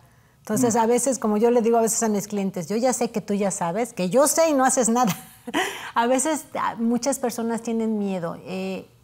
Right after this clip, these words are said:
Speaker 1: es muy importante y por eso hablamos del poder de la oración, el poder, eh, de la meditación, el silencio en sí,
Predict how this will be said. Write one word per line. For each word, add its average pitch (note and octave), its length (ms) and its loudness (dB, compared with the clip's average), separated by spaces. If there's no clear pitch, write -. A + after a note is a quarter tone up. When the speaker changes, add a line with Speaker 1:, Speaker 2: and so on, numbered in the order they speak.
Speaker 1:
es A#3 180 -2
muy D4 220 2
importante G#3+ 680 -2
y - 20 -2
por G3+ 200 -4
eso G3 180 -2
hablamos G#3 340 -2
del F#3 240 -4
poder G3 280 -2
de G3+ 100 -4
la F#3+ 80 -4
oración, G#3+ 680 -4
el G3 120 -6
poder, F#3+ 340 -4
eh, G#3+ 300 0
de F#3+ 140 -2
la F#3 100 2
meditación, F#3+ 720 0
el G#3 80 0
silencio C#4 580 0
en G3 140 0
sí, A#3+ 340 -4